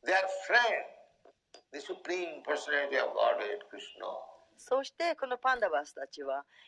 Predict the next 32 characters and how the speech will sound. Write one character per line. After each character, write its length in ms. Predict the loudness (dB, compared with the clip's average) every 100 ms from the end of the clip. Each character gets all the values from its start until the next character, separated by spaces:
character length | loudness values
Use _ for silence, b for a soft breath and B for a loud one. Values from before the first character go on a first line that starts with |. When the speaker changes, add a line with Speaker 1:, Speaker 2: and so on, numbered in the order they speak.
| _
Speaker 2:
え 60 | -8
ー、 20 |
至 140 | -4
高 160 | 0 0
人 240 | -2 -6
格 180 | -4 -4
神 220 | -6 -10 -6
ク 120 | -4
リ 100 | -2
シ 120 | -2 -2
ュ 20 |
ナ 100 | -2
の 120 | -2
こ 160 | -6 -4
と 160 | -4
を 60 | -4
友 320 | -2 4 6 8
達 320 | 6 4 -4
と 140 | -4
し 140 | -4 -4
て、 260 | -2 -2 -4
え 400 | -6 -6 -6 -8
ー、 20 |
得 80 | -12
て 60 | -14
い 80 | -14
る 120 | _
と。 80 | -20 _ _ _ _ 4 8
Speaker 1:
And 180 | 8
they 60 | 10
are 160 | 8 6
suffering. 480 | 2 -2 -2 -4